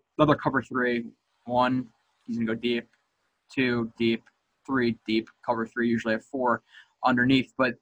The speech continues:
because of this, because there's no number three threat here, where he's the number one threat, number two threat, number, and there'd be number three right here if there's a tight end or maybe even a receiver who's tighter. That's how you usually label it by,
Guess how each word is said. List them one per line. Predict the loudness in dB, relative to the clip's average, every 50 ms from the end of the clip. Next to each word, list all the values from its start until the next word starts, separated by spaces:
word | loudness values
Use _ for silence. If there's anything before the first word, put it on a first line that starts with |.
| _ -4
because | -2 -2 2 4 4 4 4
of | 2 -2 0
this, | 4 4 4 4 2 -4
because | -10 -4 2 2 4 4
there's | 4 4 4
no | 4 4
number | 4 4 2 0
three | 0 2 2 2 2
threat | 4 4 2 4
here, | 4 4 2
where | 2 2
he's | 0 0 2
the | 2
number | 4 4 4
one | 4 2 2 2 2
threat, | 2 0 2 2
number | 0 -2 -4 -4
two | 0 0 0 0
threat, | 2 4 4 4 4 2 _ _ _ _ _ -2
number, | -2 0 0 0 -2
and | 0 0
there'd | 0 2
be | 2 2
number | 2 2 0 -2
three | -4 -2 0 2 2 2
right | 2 0 0
here | 0 0 0
if | 0 0
there's | -4 -8
a | -8 -6 -2
tight | -2 0 2
end | 2 2 2 2 0
or | 0 0
maybe | 0 0 0 0
even | 0 -2 -2 -4 -4
a | -6
receiver | -6 -8 -6 -4 -4 -2 -2 -2
who's | -2 -2 -4 -2 0
tighter. | 2 4 6 6 6 6 4 0 _ _ _ -8
That's | -6 -4 -2
how | 0
you | 2 2
usually | 2 2 2 0 0 0
label | 0 0 0 0 2 0 0
it | 0 0
by, | -2 -2 -2